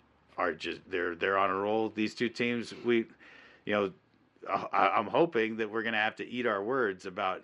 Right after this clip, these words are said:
just having witnessed the best weekend of football ever. Uh, even though we only have two games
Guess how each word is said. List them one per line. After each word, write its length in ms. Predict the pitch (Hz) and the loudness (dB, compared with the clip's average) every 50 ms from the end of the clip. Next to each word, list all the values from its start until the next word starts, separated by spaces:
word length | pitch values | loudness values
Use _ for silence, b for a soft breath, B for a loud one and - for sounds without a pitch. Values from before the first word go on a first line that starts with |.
| _ - 101 | _ -12 -8
just 180 | 107 104 - | -8 -8 -4
having 320 | - 110 104 101 92 98 98 | -2 0 0 0 -2 -4 -4
witnessed 380 | 104 107 85 98 - - - - | -4 -4 -4 -6 -8 -10 -10 -10
the 60 | 90 | -10
best 320 | 85 90 104 101 - - | -6 -2 -2 -2 -2 -2
weekend 380 | 101 110 107 - 113 101 95 92 | -2 -2 -2 0 0 -2 -2 -2
of 100 | 92 - | -6 -6
football 400 | - 117 92 - 98 95 92 98 | -6 -6 -4 -2 0 0 2 2
ever. 340 | 104 107 98 90 85 87 B B B B B B B B B _ | 2 2 0 -2 -4 -4 B B B B B B B B B _
Uh, 320 | - 92 92 90 87 87 90 - | 0 2 4 4 4 2 0 -2
even 200 | - 101 98 101 | -4 -6 -4 -4
though 100 | 101 98 | -2 -2
we 100 | 95 98 | -2 -2
only 220 | 98 98 95 95 95 | -2 -2 -2 0 0
have 200 | 90 90 - - | -2 -2 -4 -8
two 200 | - - 123 117 | -6 -2 -2 0
games 300 | 98 101 95 92 90 - | 0 0 0 -2 -2 -6